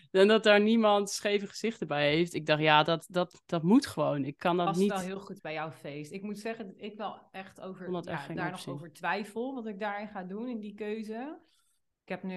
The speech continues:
Speaker 2: eh, een soort van twee opties bij die locaties neergelegd van, oké, wat, eh, Quanta di Costa
Speaker 1: Ja.
Speaker 2: eh, allemaal onbeperkt is en kan het dus, eh, zonder nacalculatie, ik wil dan wel een soort van fixed price, if possible.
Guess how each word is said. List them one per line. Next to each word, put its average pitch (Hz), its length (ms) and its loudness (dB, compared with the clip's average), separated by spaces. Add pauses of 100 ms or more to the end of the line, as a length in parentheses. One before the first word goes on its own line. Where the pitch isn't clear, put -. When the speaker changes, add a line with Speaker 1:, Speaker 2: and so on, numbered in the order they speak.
(120)
Speaker 2:
eh, 170 420 -4
een 185 80 -8
soort - 180 -16
van 170 120 -14
twee 185 340 -8
opties 202 480 -10
bij 175 320 -6
die 170 120 -12
locaties 170 580 -8
neergelegd 175 720 -10
van, 170 140 -10
oké, 156 380 -8
wat, 175 300 -12
eh, 165 200 -8 (140)
Quanta 180 320 -12
di 170 100 -14
Costa 180 720 -8 (360)
Speaker 1:
Ja. 180 440 4 (180)
Speaker 2:
eh, 160 300 -10
allemaal 180 220 -10
onbeperkt 196 640 -6
is 208 280 -6
en 180 260 -10
kan 160 180 -6
het 151 120 -12
dus, - 300 -18
eh, 156 160 -14 (240)
zonder 170 560 -4
nacalculatie, 185 880 -8
ik 214 100 -10
wil 156 120 -12
dan 156 140 -10
wel 156 220 -12
een - 60 -20
soort 160 240 -16
van 156 200 -12
fixed - 260 -16
price, 165 400 -10
if 170 160 -16
possible. 185 640 -16